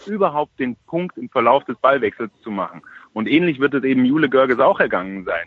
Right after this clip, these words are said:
Sie musste in jedem Schlag so hohes Risiko gehen. Die Winner, die sie gemacht haben, waren übrigens, ich habe nochmal eine Zusammenfassung gesehen, zum Großteil <laughs> auf die Linie, da ist teilweise gestaubt.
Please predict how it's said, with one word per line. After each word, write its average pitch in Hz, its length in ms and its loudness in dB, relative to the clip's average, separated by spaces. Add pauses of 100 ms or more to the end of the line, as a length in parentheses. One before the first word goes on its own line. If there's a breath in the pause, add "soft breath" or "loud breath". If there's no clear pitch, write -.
(140)
Sie 107 80 -18
musste 165 560 -2
in 117 140 0
jedem 156 260 4
Schlag 135 400 0
so 135 120 -4
hohes 135 280 0
Risiko 131 380 -6
gehen. 95 240 -6 (320 loud breath)
Die 107 100 0
Winner, 170 180 4
die 127 120 4
sie 110 100 -2
gemacht 107 340 0
haben, 101 240 0
waren 104 220 2
übrigens, 110 380 -8
ich 117 80 -14
habe 117 100 -10
nochmal 113 160 -6
eine 104 100 -8
Zusammenfassung 110 720 -4
gesehen, 107 340 -2 (380 loud breath)
zum 117 160 2
Großteil 117 1080 0 (140)
<laughs> 156 120 -4
auf - 240 -2
die 165 100 -2
Linie, 147 340 -2
da 135 120 4
ist - 180 -6
teilweise 135 340 0
gestaubt. 120 460 -8